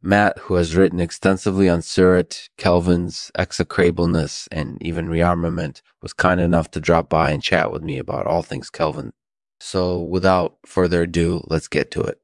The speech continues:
This podcast is supported by Butterfly Toots and You. Learn everything you need to know about hair loss here. Hey, Matt, thanks so much for coming by the Lexman Artificial Podcast today.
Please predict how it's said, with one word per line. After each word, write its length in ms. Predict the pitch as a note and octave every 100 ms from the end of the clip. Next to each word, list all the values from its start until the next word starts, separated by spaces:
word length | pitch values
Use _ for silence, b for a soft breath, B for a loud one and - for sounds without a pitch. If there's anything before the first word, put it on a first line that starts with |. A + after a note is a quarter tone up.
| _ _ _ _ _ -
This 160 | G#2
podcast 480 | - G#2+ G2+ G#2 G2
is 80 | F#2+
supported 320 | - - G2
by 140 | F#2 F#2
Butterfly 420 | G2+ G2 - F#2
Toots 320 | - G2 -
and 140 | F2+
You. 360 | F2+ F#2 F2+ F2 _
Learn 240 | G2 G2+ G2 -
everything 320 | G#2+ G#2+ A2
you 80 | G#2+
need 160 | G#2
to 80 | G2
know 200 | F#2+ F#2
about 240 | F2 F2+ -
hair 200 | F#2 F#2+
loss 340 | E2+ D#2 -
here. 300 | - E2 D#2 _ _ _ _ _ _ _ _ _ _ _ _ _
Hey, 160 | - G#2+
Matt, 320 | G#2 G2+ -
thanks 260 | - F#2+ -
so 140 | G2
much 240 | F#2 F2+
for 100 | -
coming 320 | G2 F#2+ F2+ E2+
by 220 | E2+ E2
the 80 | F2
Lexman 400 | E2+ E2+ - E2
Artificial 460 | E2+ F2 F2 -
Podcast 540 | - E2+ E2 D2+ D#2 -
today. 280 | D#2+ D#2+